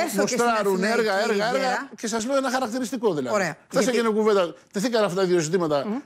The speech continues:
Speaker 2: προημερησίας.
Speaker 1: Μμμ.
Speaker 2: Να ψηφίσαν όμως όλοι να γίνει, ας πούμε, λέω για παράδειγμα η Ριβιέρα, ή ξέρω
Speaker 1: Θα
Speaker 2: εγώ,
Speaker 1: έρθω στη
Speaker 2: στον
Speaker 1: Ριβιέρα.
Speaker 2: Άγιο Διονύση, ναι.
Speaker 1: Λοιπόν, πριν πάμε στη Ριβιέρα, γιατί μου κάνετε πάσα, ε, πάμε να δούμε τι γίνεται,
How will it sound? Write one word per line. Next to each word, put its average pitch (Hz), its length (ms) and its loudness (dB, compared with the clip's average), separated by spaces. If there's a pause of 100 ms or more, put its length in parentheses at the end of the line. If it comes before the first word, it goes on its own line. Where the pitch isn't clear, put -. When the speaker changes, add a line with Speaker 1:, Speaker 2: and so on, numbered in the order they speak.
Speaker 2:
προημερησίας. 214 800 2
Speaker 1:
Μμμ. 220 80 -8 (420)
Speaker 2:
Να 247 200 -2
ψηφίσαν 277 500 2
όμως 220 220 -2
όλοι 190 160 2
να 175 100 0
γίνει, 165 300 0
ας 139 120 -2
πούμε, 147 220 -4 (220)
λέω 202 140 4
για 175 120 4
παράδειγμα 156 460 0
η - 20 2
Ριβιέρα, 147 420 2
ή 185 60 2
ξέρω 190 260 2
Speaker 1:
Θα 185 80 2
Speaker 2:
εγώ, 247 100 2
Speaker 1:
έρθω 240 200 -6
στη 226 120 -6
Speaker 2:
στον 196 120 -2
Speaker 1:
Ριβιέρα. 190 260 0
Speaker 2:
Άγιο 185 160 2
Διονύση, 175 440 2
ναι. 165 120 0 (120)
Speaker 1:
Λοιπόν, 233 320 -4
πριν 269 200 -4
πάμε 339 260 -2
στη 277 180 -6
Ριβιέρα, 185 640 -2
γιατί 202 160 -4
μου 220 80 -2
κάνετε 208 300 -2
πάσα, 190 580 -4 (340)
ε, 190 360 0 (240)
πάμε 277 240 0
να 311 180 0
δούμε 233 400 4
τι 277 220 2
γίνεται, 302 420 2